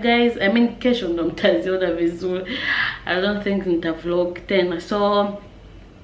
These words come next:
guys, don't forget to subscribe and ku comment and yes, um, au siku mwema. Sasa ngapi?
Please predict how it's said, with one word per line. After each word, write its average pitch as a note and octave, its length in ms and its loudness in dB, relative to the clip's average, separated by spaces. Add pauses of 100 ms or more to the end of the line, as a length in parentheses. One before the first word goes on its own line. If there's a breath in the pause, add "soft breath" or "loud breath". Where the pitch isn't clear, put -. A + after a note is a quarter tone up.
(540)
guys, B3 280 2 (100)
don't A3 220 -8
forget F3+ 400 -6
to - 60 -12
subscribe C4+ 800 2 (420 loud breath)
and C#4+ 400 4
ku B3+ 140 -2
comment C4+ 720 4
and G#3 480 -2 (220)
yes, A#4 240 2 (520 loud breath)
um, G#3+ 480 4 (440)
au G3 200 4
siku G3 240 -8
mwema. A#3+ 400 4
Sasa A#3+ 340 2
ngapi? G3 260 -4